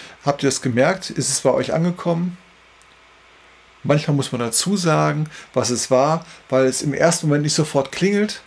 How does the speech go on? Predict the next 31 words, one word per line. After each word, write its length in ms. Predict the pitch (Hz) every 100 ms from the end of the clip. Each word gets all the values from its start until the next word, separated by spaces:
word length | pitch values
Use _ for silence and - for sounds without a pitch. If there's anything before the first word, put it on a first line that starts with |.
| - - - - -
Also 300 | 117 123 127
ich 140 | -
habe 180 | 147 -
heute 180 | 139 151
die 240 | 143 135 - -
Kämpfe 320 | 165 175 165
detailreicher 640 | 143 - 147 143 143 143
beschrieben. 500 | 139 - 147 143 143 - - - -
Wie 140 | 127 117
war 120 | 151
das 180 | 160 -
für 160 | 156
euch? 380 | 135 143 151 - - _ - - - - - _
Ja, 240 | - 170 156 131
war, 160 | 131 135 -
äh, 220 | 131 123
ach 140 | - -
ja, 220 | 165 156
stimmt 340 | - 196 196
ja. 180 | 156 - - - - -
Nee, 60 | 139
das 200 | 127 -
war 80 |
gut. 340 | 135 185 165 - - - -
Ich 100 | -
fand 160 | - 147
die 60 |
Kämpfe 260 | 135 160 156
heute 220 | 143 -
richtig 340 | 175 175 156 -
gut. 200 | 165